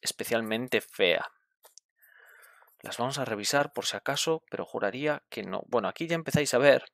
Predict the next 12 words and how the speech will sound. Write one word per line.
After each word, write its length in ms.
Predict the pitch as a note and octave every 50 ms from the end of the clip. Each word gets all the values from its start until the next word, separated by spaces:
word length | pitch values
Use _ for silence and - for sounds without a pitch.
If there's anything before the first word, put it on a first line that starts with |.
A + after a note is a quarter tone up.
| _ _ _ _ _ - - - - - - - -
alguna 380 | - - A#2 C#3+ D#3 D#3 D3 -
punta 340 | - E3+ E3 C#3 A#2+ B2+ B2
que 80 | -
está 140 | A#2+ - C#3+
un 80 | C#3+ C#3
poquillo 360 | C3+ - - C#3 D3 D#3 - -
levantada, 920 | B2+ B2+ A2+ A2+ G#2+ G2+ G2 F#2+ F#2+ F2+ F2 - - A2+ G2 E2+ D2+ C2+
¿vale? 320 | - - - - - - _ _ - - - - - - _ -
Os 100 | - -
lo 80 | A2 G#2+
voy 240 | A2+ C3 C#3 C#3 C#3+
a 80 | C#3+